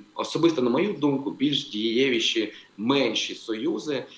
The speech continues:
ну, умовно, да, от ми зараз говоримо про неформальне таке об'єднання, це там Британія, Польща, Україна.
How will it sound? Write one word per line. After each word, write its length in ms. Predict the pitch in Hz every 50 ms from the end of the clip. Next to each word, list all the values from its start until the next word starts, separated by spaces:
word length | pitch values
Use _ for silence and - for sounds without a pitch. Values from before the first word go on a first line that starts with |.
| - -
ну, 80 | - 170
умовно, 440 | - 143 143 139 127 113 113 101 95
да, 180 | 92 110 123
от 200 | 113 98 - -
ми 300 | 95 110 113 104 87 87
зараз 260 | 90 104 98 98 98 92
говоримо 600 | 98 95 101 107 107 104 104 98 95 90 - - - _
про 160 | - 107 98
неформальне 640 | 113 120 117 - 131 127 135 120 120 113 107 101 98
таке 260 | - - 92 - 101 95
об'єднання, 600 | 92 90 98 104 117 117 113 107 101 98 92 90
це 120 | - - -
там 160 | - - 85
Британія, 720 | 82 - 107 104 - 113 117 120 117 113 107 104 98 - - -
Польща, 320 | 104 101 101 - - 98
Україна. 440 | 95 92 - 90 87 82 73 73